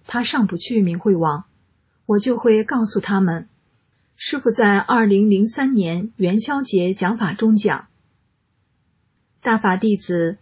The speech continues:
有一大批世界上最一流的科学家，我们有能力打破它。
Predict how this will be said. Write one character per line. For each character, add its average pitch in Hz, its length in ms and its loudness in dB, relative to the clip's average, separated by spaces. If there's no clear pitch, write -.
有 190 300 2
一 214 160 0
大 226 220 -2
批 233 360 -4
世 - 220 -4
界 202 160 2
上 185 360 0
最 240 220 -2
一 233 140 -4
流 170 220 0
的 170 300 -2
科 247 220 -4
学 175 200 -2
家， 202 340 -2
我 214 140 2
们 208 320 6
有 190 220 4
能 175 240 2
力 233 300 -2
打 156 180 -2
破 208 240 -4
它。 175 340 -4